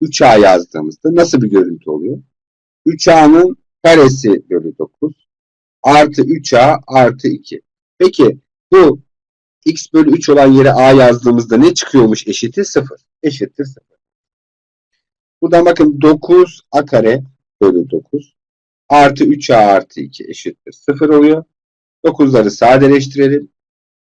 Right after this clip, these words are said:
A kare artı üç a artı iki eşittir sıfır. Bunu şöyle ayrıyorduk çarpanlarını hatırlayın. İkiye bir.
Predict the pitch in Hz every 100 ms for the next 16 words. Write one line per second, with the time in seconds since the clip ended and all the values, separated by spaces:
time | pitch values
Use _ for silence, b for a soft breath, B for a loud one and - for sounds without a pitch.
0 | _ _ 139 135 120 98 90 - _ 135
1 | 127 127 - 87 131 135 - 85 78 113
2 | 127 101 - - 123 131 131 95 104 -
3 | - 127 - - _ _ _ _ _ _
4 | _ _ 170 - 185 170 147 139 131 131
5 | 127 123 131 117 113 110 110 113 110 113
6 | 143 131 - 139 110 120 - _